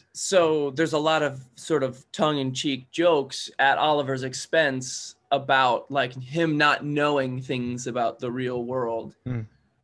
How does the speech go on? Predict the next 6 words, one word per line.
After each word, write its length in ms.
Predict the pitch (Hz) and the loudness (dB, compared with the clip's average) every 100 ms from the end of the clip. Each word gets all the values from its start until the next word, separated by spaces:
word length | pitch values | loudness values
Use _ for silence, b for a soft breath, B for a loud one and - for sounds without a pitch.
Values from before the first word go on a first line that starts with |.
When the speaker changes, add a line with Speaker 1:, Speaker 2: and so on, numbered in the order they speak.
| - | -4
Speaker 1:
Um, 680 | 151 139 127 127 120 117 - _ _ _ _ 135 | 2 2 2 0 -2 -6 -8 _ _ _ _ -4
but 160 | 135 151 | 2 4
at 120 | 151 | 4
the 40 | 147 | 0
same 320 | - 160 156 | -4 -2 -4
time, 640 | - 165 175 143 131 127 | -2 0 2 2 0 -4